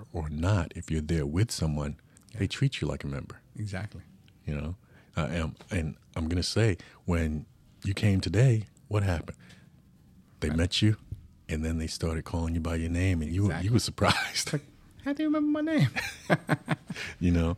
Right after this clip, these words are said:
Speaker 2: Yes.
Speaker 1: That, that's something that they make sure of.
Speaker 2: Yes.
Speaker 1: You know? So, um, I, I think that utilizing a place like this to network, I've met so many different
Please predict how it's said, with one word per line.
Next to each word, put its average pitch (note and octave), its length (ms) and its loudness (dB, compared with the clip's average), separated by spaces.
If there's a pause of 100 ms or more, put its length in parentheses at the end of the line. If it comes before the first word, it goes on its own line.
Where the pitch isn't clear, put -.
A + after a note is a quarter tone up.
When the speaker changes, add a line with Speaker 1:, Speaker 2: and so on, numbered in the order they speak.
Speaker 2:
Yes. A2 360 -4
Speaker 1:
That, F2 260 2
that's F#2 240 2
something F2+ 480 2
that D#2+ 180 0
they E2 140 2
make D#2+ 260 0
sure D#2 360 0
of. - 400 -10 (100)
Speaker 2:
Yes. - 300 -12 (500)
Speaker 1:
You D2+ 80 -6
know? C#2 220 -8 (260)
So, D#2+ 500 4
um, C#2+ 340 0 (300)
I, D2+ 220 -2
I - 20 -4
think F#2 320 0
that D#2+ 220 0 (1300)
utilizing F2 600 0
a D#2 40 -6
place - 340 -4
like E2+ 280 -2
this - 340 -6 (240)
to - 180 0
network, D#2 600 0 (540)
I've D#2+ 120 0
met D#2+ 200 0
so - 200 0
many F#2 220 4
different F2 420 0